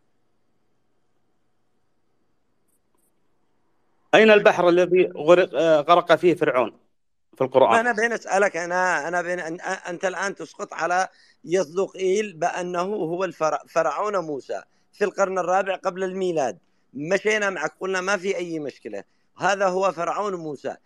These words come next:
Speaker 2: أين البحر الذي غرق فيه فرعون موسى؟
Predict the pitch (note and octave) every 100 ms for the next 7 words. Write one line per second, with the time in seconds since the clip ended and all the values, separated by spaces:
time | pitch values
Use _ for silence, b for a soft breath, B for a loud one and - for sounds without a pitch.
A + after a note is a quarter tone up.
0 | _ _ _ - G#3+ A#3 G#3 F3+ E3+ A#3
1 | D#3+ - _ _ _ _ D#3+ F3 F3 G#3+
2 | A3 G3+ E3+ G#3+ G3+ - F3 F#3 F#3 G3
3 | A3+ B2 F#3 F3+ E3 G3 F3 F3 D#3+ C#3